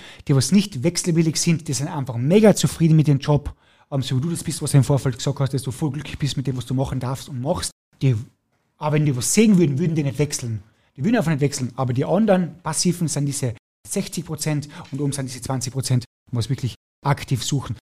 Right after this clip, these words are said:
Alle Menschen haben ein Smartphone und alle, was das, also es haben wirklich, also jeder, was ein Handy hat, hat ein Smartphone. Das ist einfach so. Es gibt die Tastenhandys, gibt's nicht mehr. Und es gibt fast keinen, der was kein Handy mehr hat mittlerweile.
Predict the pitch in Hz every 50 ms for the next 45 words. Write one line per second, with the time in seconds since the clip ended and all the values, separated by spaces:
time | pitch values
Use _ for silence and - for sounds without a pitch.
0 | _ _ _ - 160 208 262 277 254 214 190 214 214 - - 190 160 170 170 160
1 | 147 - - 135 127 165 - - - - 113 104 101 117 - 131 135 - - 160
2 | 208 240 247 220 190 170 156 156 - - 113 - - - - 151 147 156 120 139
3 | 139 135 170 240 - - - 147 - - - - _ - 156 143 151 143 135 165
4 | 196 180 170 - 147 131 107 127 190 240 214 214 156 143 170 175 - - _ _
5 | _ _ _ - - 165 156 160 139 123 120 - - - - 139 135 147 180 -
6 | - - 135 123 110 110 - 214 - - 185 135 - 143 - - 139 123 110 -
7 | - - - 127 - - 214 196 220 175 - 151 151 - - 143 143 151 143 -
8 | - 208 - - - 165 156 156 135 - _ _ _ _ _ - 170 - - -
9 | 135 - - 262 226 - - - 214 - - - - - 220 220 214 190 196 -
10 | - - 156 117 175 254 311 320 214 165 156 139 156 160 156 - 185 196 220 247
11 | 214 175 160 156 170 190 226 220